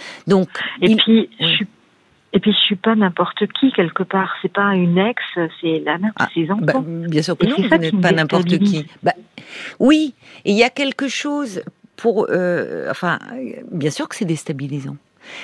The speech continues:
Speaker 1: Mais ce qui est en-, encore plus déstabilisant, c'est que forcément, euh, vous m'avez dit d'ailleurs, euh, je, je ne sais pas si je dois, euh, euh, au fond, euh,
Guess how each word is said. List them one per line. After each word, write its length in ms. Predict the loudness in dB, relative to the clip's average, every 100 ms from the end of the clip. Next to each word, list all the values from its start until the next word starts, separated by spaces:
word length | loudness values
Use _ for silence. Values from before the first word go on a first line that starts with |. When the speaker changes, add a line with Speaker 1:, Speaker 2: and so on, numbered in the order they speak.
| -4 4
Speaker 1:
Mais 280 | 6 4 0
ce 120 | -2
qui 240 | 4 4
est 80 | 4
en-, 300 | 0 -4 -4
encore 200 | -4 -6
plus 220 | -4 -2
déstabilisant, 640 | 0 -2 -2 -2 0 0
c'est 140 | -2 -6
que 140 | -6
forcément, 680 | -2 -2 0 0 2 2 0
euh, 240 | -2 -4 -8
vous 180 | -6
m'avez 240 | -4 -4 -4
dit 200 | -4 -2
d'ailleurs, 400 | 0 -2 -2 -4
euh, 360 | -6 -6 -8 -10 -16 -20 -20 -16
je, 300 | -10 -8 -6
je 120 | -6
ne 100 | -6
sais 160 | -8 -4
pas 200 | -2 -2
si 320 | -2 -4 -4
je 160 | -4
dois, 280 | -4 -2 0 0 0
euh, 580 | -4 -6 -6 -6 -6 -8 -10 -18 -20 -20 -12
euh, 200 | -8 -6
au 160 | -6 -8
fond, 460 | -8 -4 0 0 -2
euh, 380 | -4 -4 -4